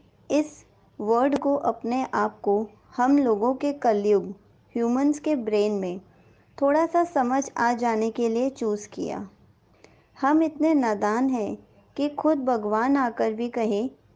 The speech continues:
कि "I am God", तो नहीं मानेंगे। गुरुजी ने सिर्फ हम सबके कल्याण के लिए अपने आप को ये नाम दिया, क्योंकि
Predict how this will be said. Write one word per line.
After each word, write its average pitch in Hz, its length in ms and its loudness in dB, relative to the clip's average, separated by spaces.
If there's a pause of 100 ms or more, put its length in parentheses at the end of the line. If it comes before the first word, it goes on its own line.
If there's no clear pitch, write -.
(220)
कि 277 260 -2
"I 247 320 0
am 262 120 0
God", 190 320 2 (420)
तो 262 100 0
नहीं 247 380 2
मानेंगे। 208 640 0 (680)
गुरुजी 254 500 2
ने 277 160 2
सिर्फ 277 340 -2 (340)
हम 294 200 2
सबके 285 400 -2
कल्याण 226 560 0
के 247 180 0
लिए 202 300 -2 (400)
अपने 269 380 2
आप 277 260 0
को 269 140 0
ये 277 200 0
नाम 220 400 0
दिया, 160 380 -4 (680)
क्योंकि 214 500 -2